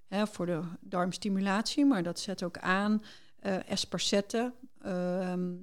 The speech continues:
Timothée-brokjes, eh, inderdaad lucerne of lucernebrokjes. Eh, je hebt, je hebt hele mooie producten van,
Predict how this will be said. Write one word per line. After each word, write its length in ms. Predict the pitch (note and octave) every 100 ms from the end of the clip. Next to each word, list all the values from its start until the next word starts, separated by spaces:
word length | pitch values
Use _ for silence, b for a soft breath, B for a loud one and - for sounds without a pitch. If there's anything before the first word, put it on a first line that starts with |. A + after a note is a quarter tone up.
| F#3
Timothée-brokjes, 1400 | - A3+ A3+ A3 A3+ A#3 A3 G#3 A3 A3 - A3 A3 -
eh, 380 | - E3 D#3+ F3 -
inderdaad 440 | F#3 F3+ F3+ F3+
lucerne 760 | F#3+ F3 A3+ G#3+ A3 A3 G#3+ G#3+ B B B B
of 160 | -
lucernebrokjes. 1300 | G3+ F#3+ A3 A3+ A3+ G3+ G3+ A3 - A3+ G#3+ G#3+ - - -
Eh, 320 | - F3 F3 E3+ - - - - - - -
je 220 | F#3 F#3
hebt, 320 | G3 F#3+ -
je 140 | - F#3+
hebt 160 | F#3+
hele 340 | G3 A3 A3+ A3+
mooie 300 | A3 G#3 G#3
producten 680 | - F#3+ F3 A3 G#3+ G#3+ G3+
van, 460 | - G3+ G3 F#3+